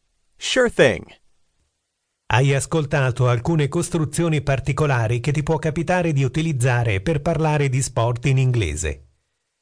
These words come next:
Speaker 2: Per ulteriori informazioni ti rimandiamo all'unità Impara ascoltando, Sport, disponibile sul sito di Audible. Ascoltalo ancora.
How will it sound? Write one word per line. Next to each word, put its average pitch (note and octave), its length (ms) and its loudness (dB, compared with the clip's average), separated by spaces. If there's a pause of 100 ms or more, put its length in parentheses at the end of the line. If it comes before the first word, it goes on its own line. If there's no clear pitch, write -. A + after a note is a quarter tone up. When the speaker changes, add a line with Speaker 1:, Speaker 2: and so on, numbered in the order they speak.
(120)
Speaker 2:
Per G2+ 160 2
ulteriori C#3 540 2
informazioni E3 840 0
ti D3+ 100 0
rimandiamo D#3 640 0
all'unità C3+ 680 0 (300)
Impara D#3+ 600 0
ascoltando, B2+ 960 -2 (260)
Sport, - 800 -2 (380)
disponibile D3 920 0
sul F#3+ 220 -2
sito D#3 340 -2
di E3+ 160 0
Audible. D#2 680 -6 (1000)
Ascoltalo E3+ 720 2
ancora. D#2+ 580 0